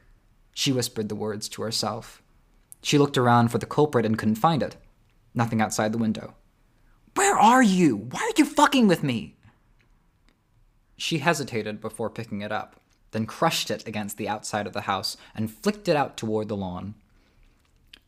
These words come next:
Melissa paused there, looking for the eyes out in the bushes or tree. Nothing. She shut her window, laundry basket. She dumped out the laundry hamper, then began picking up clothes. She stopped.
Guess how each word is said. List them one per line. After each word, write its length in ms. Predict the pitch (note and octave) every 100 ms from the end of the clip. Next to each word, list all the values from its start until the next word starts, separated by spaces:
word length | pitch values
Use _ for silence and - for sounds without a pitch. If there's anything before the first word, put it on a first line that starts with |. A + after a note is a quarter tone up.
| _ -
Melissa 240 | A2+ A2
paused 380 | - C#3 B2 -
there, 260 | - F#2+ - _ _ _ -
looking 180 | A2+
for 120 | G#2 G#2
the 120 | G2+
eyes 340 | G2+ G2 G2+
out 140 | G#2+ A2
in 80 |
the 60 | A2
bushes 340 | G#2+ G#2+ G#2
or 120 | G#2+ G#2
tree. 400 | - A#2 A2 - _ _ _ _ _ _ _ _
Nothing. 360 | A2 G2+ G#2+ A2 _ _ _ _ _ _ _ _ _ _ _ _ _ _
She 140 | - D3
shut 160 | C#3
her 80 | A#2
window, 380 | G2+ F#2+ F#2 G#2+ - _ _ - _ -
laundry 260 | A2+ A2+
basket. 440 | G#2+ G#2 - A#2+ - _ _ _ -
She 140 | -
dumped 220 | G#2+ G#2+
out 140 | G2+ G#2
the 60 |
laundry 260 | G2+ G2 G2+
hamper, 340 | G2+ F#2+ G2+
then 200 | G2+ G2
began 280 | G2 G2+ G2
picking 280 | - G#2+ G2+
up 120 | F#2+
clothes. 540 | - G2 G2 A2+ - - _ _ _ _ _ _ _ _ _ _ _ _ _ -
She 120 | -
stopped. 420 | - C3 - -